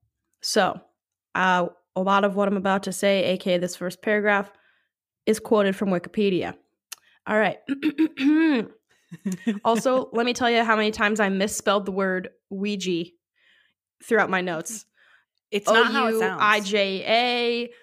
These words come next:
Speaker 1: O, O I J A. It's bad. So, uh, the Ouija board, also known as a spirit board or talking board, is a flat board marked with the letters of the alphabet, the numbers zero through nine,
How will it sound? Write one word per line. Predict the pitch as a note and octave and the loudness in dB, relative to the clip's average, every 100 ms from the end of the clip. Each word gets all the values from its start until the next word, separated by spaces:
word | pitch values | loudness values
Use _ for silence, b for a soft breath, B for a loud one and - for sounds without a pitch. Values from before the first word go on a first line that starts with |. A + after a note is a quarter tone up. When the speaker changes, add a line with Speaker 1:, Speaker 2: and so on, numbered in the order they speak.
| b b - | b b -2
Speaker 1:
O, | G#3+ G3+ - _ | 0 0 -4 _
O | G3+ G3+ | -2 2
I | G3 G3+ | 2 2
J | G#3 G3+ F#3+ F3+ G#3 A3 A3 G#3+ | 0 -2 -2 0 0 0 0 -2
A. | - - - | -4 -8 -6
It's | F#3 - | -8 -8
bad. | - - _ _ _ | -14 -16 _ _ _
So, | - - - _ _ _ _ - B B B D4 | -12 -12 -12 _ _ _ _ -20 B B B 0
uh, | G#3 G3+ G3 | 2 2 2
the | A#3 | -2
Ouija | A#3+ D4 D#4+ | 0 0 0
board, | G3 F#3+ B3+ - _ _ - | 0 0 -2 -8 _ _ 0
also | A#3 A#3+ C4 | 0 2 2
known | B3 G#3+ A3 | 4 2 2
as | G3+ G3+ | 0 -2
a | F#3+ | -2
spirit | - - - E4 D#4+ | -6 -4 0 2 2
board | D#4 D#4+ D#4+ - | 2 4 2 2
or | G#3 | 0
talking | G#3 - - E4 A#3+ F3 F3+ | -2 -4 0 0 0 -2 -2
board, | E3+ E3 E3+ - b b b - | -2 -2 -4 -6 b b b -4
is | G3 | -2
a | F#3+ | -2
flat | - E4 G#4+ | 2 0 2
board | C4+ D4 D4 - | 2 4 2 0
marked | G3+ A#3 B3 | 2 2 2
with | A3+ A3 | -2 -2
the | G3 | -2
letters | F#3 F#3 A#3+ | 0 0 2
of | D4 C#4+ | 0 0
the | F4+ | 2
alphabet, | G#3+ G#3+ G#3+ G#3+ C4 - _ | 2 0 -2 -2 -2 -4 _
the | G3 G#3+ | 0 2
numbers | G3+ G3 F#3+ F#3 - | 2 2 0 -2 -6
zero | F3 F3 F3+ F#3 | -6 -4 -2 -4
through | F#3+ C4 F4 | -2 0 2
nine, | D4+ B3+ C4 | 4 2 2